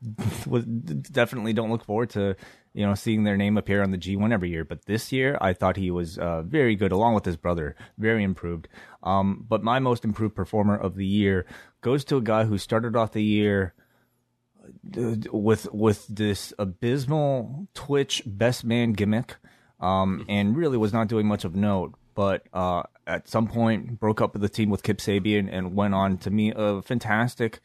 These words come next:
T N T title run, and subsequently developed this persona that, it, with these promos that I have no idea where he came from. This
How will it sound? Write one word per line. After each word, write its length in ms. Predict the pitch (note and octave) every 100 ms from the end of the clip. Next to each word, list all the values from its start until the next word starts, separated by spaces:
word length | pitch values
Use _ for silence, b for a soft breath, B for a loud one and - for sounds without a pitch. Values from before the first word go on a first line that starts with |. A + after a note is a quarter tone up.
| B B _
T 120 | B2
N 80 | A#2
T 160 | A2 G#2+
title 280 | G#2+ G#2+
run, 340 | G#2 G#2 G#2 G2 B B B _ F#2+
and 580 | G2 G2 G2 G#2+ A2
subsequently 800 | A#2+ G#2+ B2 A#2 G#2+ G#2+ G2+ F#2+ - -
developed 340 | F#2+ G2+ G#2
this 180 | G2 -
persona 680 | - F#2+ - A2 D#3+ C3 G2
that, 520 | F#2+ - - - -
it, 80 | G#2+
with 160 | G2+ -
these 160 | G2
promos 560 | - - D#3+ F3+ D#3 A2
that 160 | G#2 F2
I 140 | G#2+
have 180 | A#2 F#2
no 220 | G2+ G2+
idea 440 | E2+ E2 A2+ A#2+
where 180 | G#2+ G2+
he 100 | G2
came 260 | - G#2+ C3
from. 320 | A2+ D#2 D#2+ b b -
This 440 | A2 C#3 -